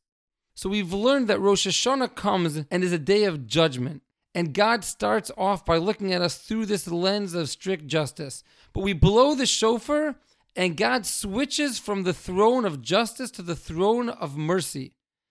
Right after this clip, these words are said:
God, so to speak, says, "I see, they're blowing the shofar." And somehow that convinces God that he should have mercy on us and provide us with this time to work it out ourselves, rather than punish us immediately for our wrongdoings. He instead believes in us that we can fix it.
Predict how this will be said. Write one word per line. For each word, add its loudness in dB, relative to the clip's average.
God, 2
so 2
to -2
speak, -6
says, 0
"I -8
see, -6
they're -8
blowing -2
the -2
shofar." 0
And -2
somehow 2
that 2
convinces -4
God 0
that -2
he -2
should -4
have 0
mercy 0
on 0
us -2
and -2
provide 4
us 0
with -4
this -2
time -2
to -4
work 0
it -4
out 2
ourselves, 0
rather 2
than 0
punish 2
us 0
immediately 2
for -4
our 4
wrongdoings. 0
He 0
instead 2
believes 4
in 0
us 2
that -2
we 0
can -2
fix -4
it. -12